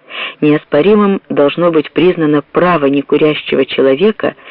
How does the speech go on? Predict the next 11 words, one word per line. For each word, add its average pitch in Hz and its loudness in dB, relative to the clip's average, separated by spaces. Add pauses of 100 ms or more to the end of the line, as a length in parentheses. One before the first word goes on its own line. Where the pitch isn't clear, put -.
(300)
не 180 2
подвергаться 208 0
пассивному 147 -2
курению. 127 0 (480)
Это - 0
право 190 -2
защищается 147 -2
не 147 0
только 240 0
словесными 156 0
убеждениями, 139 0